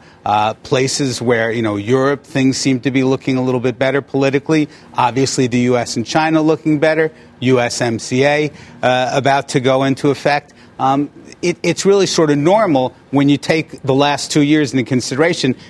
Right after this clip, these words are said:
you know, a juiced year from tax, and then this past year, which was too difficult to comp versus, uh,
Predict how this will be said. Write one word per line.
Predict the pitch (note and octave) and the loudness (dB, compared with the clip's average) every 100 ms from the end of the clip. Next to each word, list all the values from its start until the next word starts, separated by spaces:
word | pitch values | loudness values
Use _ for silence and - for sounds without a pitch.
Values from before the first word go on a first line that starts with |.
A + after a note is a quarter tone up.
| - | -4
you | B2+ | 0
know, | B2 | 2
a | C3+ | 0
juiced | B2 A2 E3+ E3+ - | -2 0 0 0 -2
year | D3 D3 C#3+ | 2 2 0
from | - C3 A#2+ A2+ - - | -2 0 0 -4 -14 -6
tax, | C#3 A#2+ C3 - - - - - | -2 -2 -4 -8 -10 -16 -20 -6
and | D3 C#3 | -2 2
then | C3+ C#3 C3+ | 2 2 2
this | C3 C#3+ | 2 0
past | - G3+ A3+ - | 0 -2 -2 -2
year, | C3+ C3 - - | 0 0 -4 -4
which | C3+ C3+ D3 | -2 0 -2
was | B2+ | -2
too | E3 | -2
difficult | C#3 D#3 - B2+ C3 A#2+ | 0 0 -2 -4 -2 -2
to | B2+ | -4
comp | - F3+ B2+ | -2 -2 -2
versus, | - A2+ - G#2 - | -4 -6 -4 -10 -10
uh, | - G#2 G2+ | -6 -4 -4